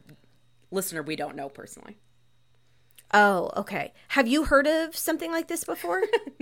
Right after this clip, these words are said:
Speaker 1: No.
Speaker 2: <laughs> Okay.
Speaker 1: I mean, it, it, it feels like it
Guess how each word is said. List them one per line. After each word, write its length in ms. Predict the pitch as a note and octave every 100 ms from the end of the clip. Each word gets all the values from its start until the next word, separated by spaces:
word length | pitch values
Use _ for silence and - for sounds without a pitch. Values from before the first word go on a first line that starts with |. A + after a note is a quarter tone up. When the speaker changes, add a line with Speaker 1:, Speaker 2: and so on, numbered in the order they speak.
| -
Speaker 1:
No. 80 | A#2
Speaker 2:
<laughs> 1040 | - _ _ _ _ _ - - - - B4
Okay. 500 | - A#4+ - E4 - D4 - - - - - - - - - - -
Speaker 1:
I 80 |
mean, 100 | B3+
it, 180 | B3+ A#3 -
it, 280 | A3 - -
it 140 | G#3+ G#3+
feels 320 | C4 C4+ G#3
like 260 | E3 D3+
it 320 | D3+ F3 -